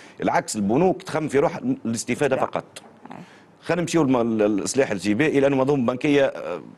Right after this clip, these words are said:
Speaker 2: صحيح.
Speaker 1: باش نقعدوا نحكيو فيها
Speaker 2: آه،
Speaker 1: بتفاصيل
Speaker 2: علاش هو،
Speaker 1: واحصائيات.
Speaker 2: هو ركزت فيه على خاطر معناتها لهنا ثم،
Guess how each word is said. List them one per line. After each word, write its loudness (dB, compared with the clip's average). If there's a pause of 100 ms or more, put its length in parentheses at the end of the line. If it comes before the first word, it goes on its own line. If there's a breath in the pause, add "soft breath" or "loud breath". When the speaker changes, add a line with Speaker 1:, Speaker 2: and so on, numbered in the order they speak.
(160)
Speaker 2:
صحيح. -4
Speaker 1:
باش -4
نقعدوا 2
نحكيو 0
فيها 4
Speaker 2:
آه، 2
Speaker 1:
بتفاصيل 2
Speaker 2:
علاش 2
هو، 4
Speaker 1:
واحصائيات. 4
Speaker 2:
هو 4
ركزت -2
فيه 0
على 4
خاطر -2
معناتها 0
لهنا 2
ثم، 2